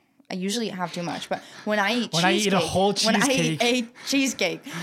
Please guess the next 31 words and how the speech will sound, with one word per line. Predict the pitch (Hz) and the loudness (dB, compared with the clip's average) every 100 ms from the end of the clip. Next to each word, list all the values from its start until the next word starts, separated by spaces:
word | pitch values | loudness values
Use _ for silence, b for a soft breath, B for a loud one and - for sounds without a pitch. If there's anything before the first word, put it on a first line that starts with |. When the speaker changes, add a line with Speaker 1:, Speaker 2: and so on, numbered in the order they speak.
| 285 - 214 | -10 -4 0
Speaker 1:
um, | 202 196 | 0 0
when | 208 | -2
I | 202 240 | 0 0
eat | 240 254 | -2 -6
cheesecake, | - 247 220 - 160 - - _ B B B B B _ - | -4 -4 -4 -4 -6 -8 -16 _ B B B B B _ -6
it | 214 | -2
doesn't | 226 240 240 | 0 0 -2
make | 214 | -2
me | 190 | -4
feel | 180 175 | -4 -6
good, | - 98 | -6 -6
right? | 170 165 | -4 -2
It | 190 | -2
makes | 196 - | -2 -4
me | 180 | -8
tired. | - 233 220 220 208 | -2 2 2 2 0
It | 185 | -2
makes | 185 180 190 | -4 -6 -6
me | 185 | -8
kind | 180 247 294 | -6 -4 -2
of | 294 | -2
a | 226 | -2
little | 214 285 | -2 -2
bit | 247 - | -4 -8
cranky. | - 190 208 214 214 214 208 202 B - | -8 -6 -6 -6 -6 -6 -8 -10 B -14
Speaker 2:
Unfocused, | 131 151 160 160 147 - | -8 -4 -2 -2 -6 -6
Speaker 1:
It | |
Speaker 2:
hazy. | 156 156 151 156 - | -6 -4 -4 -6 -6
Speaker 1:
Unfocused, | 202 202 240 262 247 151 | -6 -2 0 0 -2 0
Speaker 2:
Right? | 147 | 0
Speaker 1:
hazy. | 208 220 220 208 | 0 -2 -4 -6